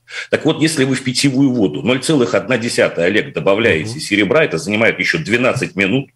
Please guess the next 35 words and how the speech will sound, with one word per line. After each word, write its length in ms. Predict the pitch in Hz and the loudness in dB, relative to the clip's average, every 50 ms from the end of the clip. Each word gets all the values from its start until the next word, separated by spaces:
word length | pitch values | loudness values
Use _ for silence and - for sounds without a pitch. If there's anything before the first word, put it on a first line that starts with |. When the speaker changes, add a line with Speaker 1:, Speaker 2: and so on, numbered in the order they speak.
| _ _ | _ _
Speaker 1:
Все 260 | - - - - 139 117 | -10 -6 -2 0 0 2
наши 260 | 101 92 - - 76 | 2 0 0 -2 -2
приборы, 580 | - 85 87 82 78 120 139 113 - - - - - - - - _ | -2 -4 -2 0 2 2 2 2 0 -2 -4 -10 -16 -20 -20 -12 _
и 80 | - 107 | 2 2
«Акватор 520 | 113 110 113 117 131 123 - 143 143 123 | 2 2 2 0 -2 0 2 2 2 2
Мини», 280 | 113 123 127 117 107 101 | 2 2 0 2 2 2
и 40 | 101 | 2
Акватор 440 | 98 95 104 117 120 - 131 123 - | 0 2 0 -2 0 0 -2 -4 -4
Сильвер, 380 | - - 127 110 95 110 147 | -4 -4 -2 0 2 2 0
Акватор 380 | 95 - 110 110 - 139 127 104 | 2 0 0 0 0 0 -2 0
Вива, 260 | 98 131 - 110 120 | 0 0 2 2 2
они 180 | 92 98 110 101 | 2 2 -2 -4
все 440 | - - - - 117 143 139 - - - _ _ | -8 -10 -4 0 0 0 0 -2 -8 -18 _ _
снабжены 840 | - - - 110 - - - 107 98 98 127 143 147 147 143 - _ _ | -10 -6 -4 -2 -2 0 0 0 2 2 2 2 2 0 -4 -10 _ _
вот 160 | - 104 101 110 | -4 -2 0 0
этим 280 | 135 131 131 131 123 | -2 0 0 0 2
оружием, 460 | 117 120 131 127 104 90 87 73 65 - | 2 2 2 0 0 0 -2 -4 -4 -4
серебряным 640 | - - 113 - 127 131 123 - 127 127 127 117 117 | -2 -2 0 2 2 0 0 0 0 0 2 2 2
электродом. 560 | 113 113 - - 98 90 80 - 73 - - _ _ _ _ _ _ _ | 0 -2 0 0 0 0 0 -2 -6 -10 -14 _ _ _ _ _ _ _
Да, 240 | 85 98 135 160 180 | -2 0 2 2 2
медицинской 580 | 180 156 123 120 104 - 127 143 143 - - 101 | 0 -2 -2 -2 -2 -2 -2 -2 -2 -2 -4 -6
чистоты. 680 | - - 95 - - 95 85 - - 67 62 57 - _ _ _ | -4 -4 -4 -2 0 0 0 0 -2 -6 -8 -10 -12 _ _ _
Такое 320 | 117 117 - 151 170 160 | 0 0 2 2 2 2
можно 300 | 117 117 123 107 117 98 | 2 2 2 0 0 -2
купить 360 | - 101 98 - 127 - - | -2 -2 -2 -2 -2 -2 0
только 300 | - 131 131 131 - 156 | 0 0 0 0 0 -2
в 140 | 139 117 98 | -2 0 0
банке. 460 | 104 127 135 139 135 - 123 117 - - _ | 0 0 0 -2 -4 -6 -8 -10 -10 -14 _
Четыре 380 | - - - 87 90 104 120 131 | -4 -2 -2 0 0 0 0 0
девятки. 580 | 107 98 95 92 87 85 - - - 87 - _ _ | 2 2 2 2 2 0 -2 -6 -12 -12 -12 _ _
Девяносто 340 | - 139 95 98 - - - | -4 -2 -2 -2 -2 -2 -2
девять 280 | 82 80 117 131 104 82 | 0 0 0 0 0 -2
запятая 360 | 90 - - - 98 92 92 82 | -2 -2 -2 0 2 2 2 2
девяносто 320 | 73 87 85 - - 78 | 0 -4 -6 -6 -6 -4
девять. 340 | 69 80 82 71 69 - - | 0 0 0 0 0 -2 -8